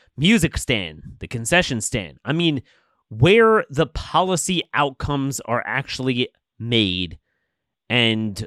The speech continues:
lead into results. That's the Freedom Caucus, the State Freedom Caucus Network movement.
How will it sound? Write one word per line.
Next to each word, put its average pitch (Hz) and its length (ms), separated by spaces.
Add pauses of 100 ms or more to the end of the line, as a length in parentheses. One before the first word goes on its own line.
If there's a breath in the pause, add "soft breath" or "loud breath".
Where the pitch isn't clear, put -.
lead 135 260
into 139 260
results. 120 760
That's 120 200
the 147 80
Freedom 147 300
Caucus, - 460
the 98 120
State 156 320
Freedom 147 260
Caucus 123 460
Network 117 460 (380 soft breath)
movement. 113 520